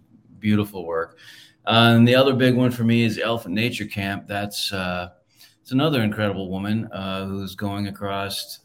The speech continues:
uh, Eastern Asia, based out of Thailand, and, you know, one work camp at a time, trying to flip, uh, these elephant work camps into elephant sanctuaries, and,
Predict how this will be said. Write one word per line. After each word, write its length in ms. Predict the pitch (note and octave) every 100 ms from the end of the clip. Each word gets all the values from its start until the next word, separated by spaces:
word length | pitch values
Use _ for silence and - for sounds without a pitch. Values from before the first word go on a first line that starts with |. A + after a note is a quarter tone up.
| -
uh, 120 | G2
Eastern 400 | F2+ G#2 G2+ G2
Asia, 380 | F2+ G2+ G2 G2
based 360 | F#2 G2 F#2+
out 120 | G2 F#2+
of 100 | F#2
Thailand, 680 | F#2+ G2 F#2+ F#2+ F#2 F#2 F#2
and, 480 | F#2+ F#2+ F#2 F#2 F#2 _ _ _ _ _ _ -
you 80 | C3
know, 80 | A#2
one 640 | G2+ A2+ C3 C3 C3 B2
work 320 | A2 A#2+ A#2+
camp 280 | - A#2 A2+
at 120 | G#2+
a 40 | G2+
time, 600 | G#2+ G#2 G#2+ A2+ A2+ A2+
trying 240 | - G#2
to 80 | G2+
flip, 580 | G2+ - G#2 G2+ - _ -
uh, 460 | G2 F#2 F2+ F2 F2 _ _
these 220 | - F#2+ -
elephant 340 | F#2+ F#2+ D#2
work 220 | F2 F#2+
camps 260 | G2 F#2+ F#2
into 160 | F2
elephant 320 | - F#2 F2+ F2+
sanctuaries, 960 | F2+ F#2 - F#2+ F#2+ F#2+ G2 - -
and, 440 | - F#2 F2+ F2+